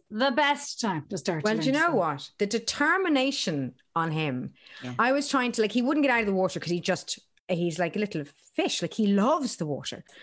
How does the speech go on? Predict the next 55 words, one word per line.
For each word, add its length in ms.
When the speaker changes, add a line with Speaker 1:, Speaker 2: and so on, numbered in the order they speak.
Speaker 1:
Oh, 140
wow, 280
Speaker 2:
And 240
Speaker 1:
great. 240
Speaker 2:
he, 140
yeah, 360
so 160
he 100
was 80
like, 160
he 360
spent 280
the 60
whole 180
time 260
in 80
it. 140
And 100
I 60
was 180
sort 120
of 80
trying 320
to 100
teach 240
him 80
some 180
moves 260
in 60
the 80
water, 280
but 100
you 60
can't 260
really 200
teach 560
in 160
a 40
s-, 120
in 180
the 80
sea. 460
You 100
know, 100
you, 160
you 140
kind 200
of 80
need, 300
they 80
need 160
to 60
be 100
able 140
to 260